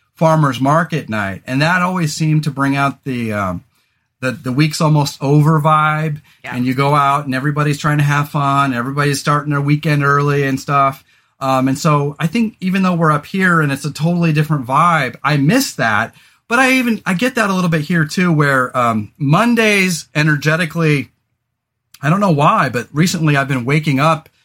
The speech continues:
Speaker 1: in the mornings to pee or whatever, and I f-, sense it. I, especially if, like, the window's open,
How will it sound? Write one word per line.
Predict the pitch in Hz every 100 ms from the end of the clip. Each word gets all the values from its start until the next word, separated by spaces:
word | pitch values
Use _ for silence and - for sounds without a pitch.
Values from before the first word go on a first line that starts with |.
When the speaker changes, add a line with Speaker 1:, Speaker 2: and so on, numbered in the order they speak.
| _ _
Speaker 1:
in | 143 127
the | 113
mornings | 123 165 175 117 104 104 - - _ -
to | -
pee | 160 185
or | 160
whatever, | 123 117 113 110 110 - 135
and | 135
I | 143
f-, | 139 -
sense | - - 226 175 -
it. | 90 - _ _
I, | 127 131 117 - 151 _ _
especially | 156 233 240 262 185
if, | 160
like, | 156
the | 123
window's | 104 139 185 185 180
open, | 185 190 180 175